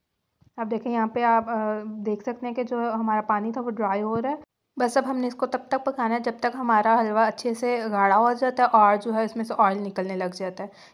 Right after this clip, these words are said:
यहाँ पे देखिए स्टेज पे बबल बन रहे हैं, यानी कि, अ, पानी जो है वो सारा ड्राई हो रहा है।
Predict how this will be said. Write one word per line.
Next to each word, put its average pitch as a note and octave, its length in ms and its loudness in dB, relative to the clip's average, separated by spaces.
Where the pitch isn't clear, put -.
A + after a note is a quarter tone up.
यहाँ A3+ 100 0
पे A3 40 0
देखिए A3+ 200 -2
स्टेज A3+ 260 -2
पे A#3 80 -2
बबल G#3+ 300 -2
बन A3 200 -4
रहे A3 140 -2
हैं, A3 80 -2
यानी G#3 240 -2
कि, A3 220 -2
अ, G#3+ 260 -2
पानी G3+ 300 -2
जो A3+ 100 -4
है A3 60 0
वो A3 100 -4
सारा G#3 180 0
ड्राई G3 260 0
हो A#3+ 160 -2
रहा C4 120 -4
है। C#4 60 -10